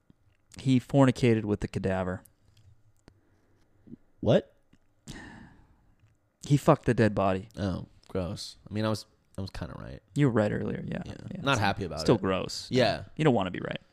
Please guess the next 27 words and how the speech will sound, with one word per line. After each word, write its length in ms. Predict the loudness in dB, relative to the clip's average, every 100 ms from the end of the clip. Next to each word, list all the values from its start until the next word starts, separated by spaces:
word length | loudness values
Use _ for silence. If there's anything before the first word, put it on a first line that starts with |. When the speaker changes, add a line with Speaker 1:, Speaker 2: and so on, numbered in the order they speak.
| _ -18
Speaker 2:
No. 120 | -18 -18 _ _ _ _ _ _ -20 0
Speaker 1:
The 80 | 4
doctor 380 | 8 8 8 4
continued 520 | 4 2 2 4 4
the 120 | 2 2
unfortunate 640 | 2 2 4 4 4 2
revelations 640 | 2 0 0 2 2 0 -2
by 160 | -2 -2
saying, 460 | 0 0 0 -2 -6 _ _ _ _
quote, 440 | 2 4 4 2 -10 _ _
The 180 | -2 -2 2
anus 520 | 6 8 6 4 -4 -12 -10
d-, 80 | -8 -2
is 220 | -2 0
dilated, 760 | 0 4 4 4 4 2 0 -10 -20 _
admitting 640 | 6 6 8 8 10 6 4 2
easily 580 | 4 6 4 0 0
the 160 | -2 0
introduction 600 | 2 4 4 2 2 -2
of 120 | 0
the 100 | -4
first 520 | -10 2 2 2 -4 0
joint 340 | 4 4 4
of 100 | -2
the 80 | -2
index 500 | 0 2 2 0 -4
finger 600 | -2 0 2 2 0